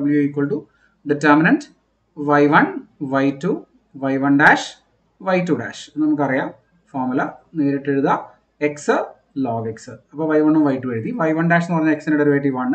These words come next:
വൈ two dash എന്ന് പറയുന്നത് log x-ൻ്റെ derivative one by x ആണ്, അല്ലേ? ഇത് multiply ചെയ്യുക, x into one by x, one എന്ന് വരും, minus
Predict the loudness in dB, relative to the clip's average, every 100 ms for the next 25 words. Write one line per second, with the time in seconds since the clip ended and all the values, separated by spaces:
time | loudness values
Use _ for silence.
0 | -4 -6 -6 -6 _ _ _ -6 -2 0
1 | 0 -2 -4 -2 -4 -6 -10 _ _ -4
2 | 2 4 2 0 2 4 2 0 0 -2
3 | -4 -8 -10 -16 -20 _ _ _ _ _
4 | _ _ _ -10 0 0 0 0 4 4
5 | 2 0 0 2 0 0 -12 _ -4 -2
6 | -2 2 2 4 4 6 4 2 0 -4
7 | -4 _ _ _ _ -8 -2 -2 -2 -6
8 | -6 -4 -4 -4 -4